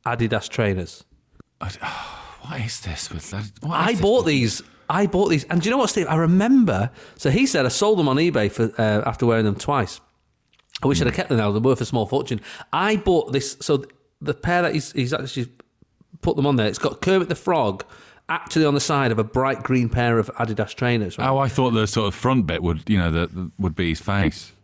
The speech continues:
Speaker 2: It's not
Speaker 1: No,
Speaker 2: that,
Speaker 1: he's
Speaker 2: but the
Speaker 1: like
Speaker 2: two eyes
Speaker 1: some
Speaker 2: either side.
Speaker 1: <laughs> Yeah, no, it's not as bad as that, but it's still
Speaker 2: Mm.
Speaker 1: pretty bad. Um, I also bought these trainers. There was a,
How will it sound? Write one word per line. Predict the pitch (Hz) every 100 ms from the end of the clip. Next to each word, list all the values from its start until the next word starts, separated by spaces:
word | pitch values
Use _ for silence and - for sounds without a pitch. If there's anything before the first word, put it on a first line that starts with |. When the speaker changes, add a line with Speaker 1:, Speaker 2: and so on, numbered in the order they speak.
| -
Speaker 2:
It's | 92
not | 110
Speaker 1:
No, | 160 160
Speaker 2:
that, |
Speaker 1:
he's | 135 123
Speaker 2:
but |
the | 143
Speaker 1:
like | 117
Speaker 2:
two | 113
eyes | 101 92 78
Speaker 1:
some | 85
Speaker 2:
either | 78
side. | - 85 76 - -
Speaker 1:
<laughs> | - -
Yeah, | 135 151 - 190
no, | 175
it's | 156 123
not | 160 - - _ - 165
as | 156 160
bad | 117 104
as | 95
that, | 95 92
but | 123
it's | 135
still | 113
Speaker 2:
Mm. | 85 82
Speaker 1:
pretty | 80 160 135
bad. | 113 87 - - - -
Um, | - 127 127 127 120 107 - _ _ -
I | 160 214
also | 208 226 220
bought | 156 143
these | 110 -
trainers. | 117 101 92 113 - - _ _ _
There | 151
was | 156
a, | 151